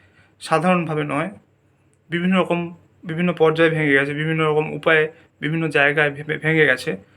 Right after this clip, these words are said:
তো সেক্ষেত্রে এটা, এই পদ্ধতি ব্যবহার করা হয় যদি এটা কাস্টিং বা ব্যান্ডেজে ভালো না হয়। এরপরে যে পদ্ধতিটি সেটা হচ্ছে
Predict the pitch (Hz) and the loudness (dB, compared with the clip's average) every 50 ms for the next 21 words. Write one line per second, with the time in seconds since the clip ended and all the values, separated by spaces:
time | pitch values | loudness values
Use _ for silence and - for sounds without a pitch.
0 | _ _ _ - - 151 - - 190 180 185 208 202 202 - 160 156 147 147 - | _ _ _ -12 -12 -8 -4 -2 0 0 0 0 -2 0 4 4 6 6 6 4
1 | 190 285 - - _ _ _ _ _ _ _ _ _ _ _ _ _ _ _ _ | 0 0 -2 -10 _ _ _ _ _ _ _ _ _ _ _ _ _ _ _ _
2 | _ _ _ _ _ _ - - 180 175 - 160 156 147 151 151 - 202 208 175 | _ _ _ _ _ _ -10 -8 -6 0 2 2 2 0 -2 -6 -4 -2 -2 -2
3 | 151 143 156 160 - - 139 143 143 175 220 269 - - _ _ - 151 139 156 | -2 -2 -2 -4 -2 -2 -2 -2 -2 -2 -4 -6 -8 -14 _ _ -10 -6 -2 -2
4 | 175 165 160 135 131 - - _ _ _ - 147 151 147 - 160 147 156 160 - | -2 -2 -4 -6 -6 -8 -12 _ _ _ -4 -2 -2 -2 0 0 -2 -2 -2 -4
5 | - - 196 196 180 151 147 156 165 165 139 143 143 143 143 143 143 151 165 151 | -4 -2 0 0 2 2 4 2 2 4 2 2 2 2 2 0 -2 -2 -4 -6
6 | - 139 135 139 143 139 135 127 127 123 143 139 135 - - - _ _ _ _ | -6 -6 -4 -4 -2 -2 -2 -2 -2 0 2 2 2 0 -2 -10 _ _ _ _
7 | _ _ _ _ _ _ _ _ _ _ _ _ _ _ _ _ _ _ _ _ | _ _ _ _ _ _ _ _ _ _ _ _ _ _ _ _ _ _ _ _
8 | _ - 170 175 170 170 - 165 170 190 220 208 190 202 - 180 170 160 160 156 | _ -6 -6 -4 -4 -2 0 0 2 2 2 2 0 0 0 0 0 -2 -2 -4
9 | 156 160 160 160 160 156 156 151 - - - 262 | -6 -6 -6 -6 -4 -6 -6 -6 -4 -4 -4 -4